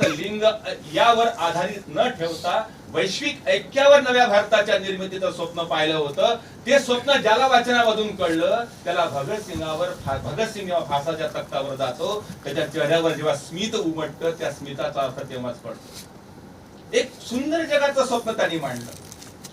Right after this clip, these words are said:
म्हणजे एक लक्षात घ्या की जेल डायरीमध्ये ते अनुवादक होते भगतसिंग,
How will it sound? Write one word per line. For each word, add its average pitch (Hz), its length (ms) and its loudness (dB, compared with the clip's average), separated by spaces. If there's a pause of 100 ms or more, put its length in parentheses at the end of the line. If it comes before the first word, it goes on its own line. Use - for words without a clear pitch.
(120)
म्हणजे 277 160 4
एक 285 160 8
लक्षात 269 380 4
घ्या 226 240 4
की 269 200 -4
जेल 262 400 4
डायरीमध्ये 240 600 6
ते 269 60 2
अनुवादक 262 540 2
होते 247 240 -4 (240)
भगतसिंग, 175 420 -4